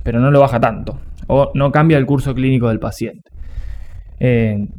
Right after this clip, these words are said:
si bien esto es cierto, lo que sucede también es que casi ningún tratamiento de los que nosotros hacemos tiene un ma-, una magnitud del esfuerzo muy elevada.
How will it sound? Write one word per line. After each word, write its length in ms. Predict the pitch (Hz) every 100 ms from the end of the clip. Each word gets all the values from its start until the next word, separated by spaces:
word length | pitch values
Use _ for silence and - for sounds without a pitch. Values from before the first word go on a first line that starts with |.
| - _ -
si 140 | 135
bien 100 | 147
esto 120 | 175
es 60 | 160
cierto, 460 | 214 190 - 190 - - _ _ _ _
lo 100 | 127
que 120 | 123
sucede 280 | 120 127 160
también 360 | 160 160 170 190
es 100 | 147
que 260 | 165 170 - _ _ _ - - _ -
casi 240 | 131 143
ningún 480 | 139 151 180 131 113
tratamiento 480 | 117 117 117 127 120
de 60 | 117
los 60 |
que 120 | 110
nosotros 240 | 117 135 131
hacemos 500 | 123 135 139 147 - _ _ _ -
tiene 180 | - 131
un 160 | 127 120
ma-, 140 | 113
una 140 | 123 127
magnitud 340 | 117 110 127
del 60 | 127
esfuerzo 260 | 131 127
muy 140 | 131 127
elevada. 480 | 117 113 110 104